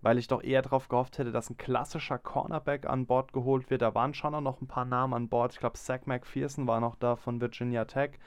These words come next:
Aber sei es, wie es sei, ein Safety, der versatile ist, ist eigentlich genau das, was die Patriots jahrelang schon immer gewollt haben. Also jetzt auch jemanden wie Jalen Mills oder wie, oder Adrian Phillips.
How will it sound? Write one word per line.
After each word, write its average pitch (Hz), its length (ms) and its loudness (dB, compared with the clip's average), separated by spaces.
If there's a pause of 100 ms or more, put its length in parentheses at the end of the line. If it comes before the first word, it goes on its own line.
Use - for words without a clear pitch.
(340)
Aber 143 400 4
sei 127 240 4
es, 160 160 -2
wie 139 100 2
es 135 140 -2
sei, 143 260 0 (400)
ein 135 260 4
Safety, 156 520 0
der 135 240 6
versatile 143 560 4
ist, 139 100 -6
ist 139 200 -6 (120)
eigentlich 139 360 0
genau 131 280 4
das, 147 180 0
was 131 120 2
die 135 100 -2
Patriots 143 500 2
jahrelang 127 520 4
schon 123 200 -6
immer 120 240 2
gewollt 120 380 4
haben. 101 260 0 (360)
Also 117 240 4
jetzt 120 320 4
auch 117 180 2
jemanden 123 400 0
wie 113 160 -2
Jalen 120 400 2
Mills 117 560 0
oder 113 220 0
wie, 110 100 -4
oder 110 260 -2
Adrian 131 320 2
Phillips. 131 640 0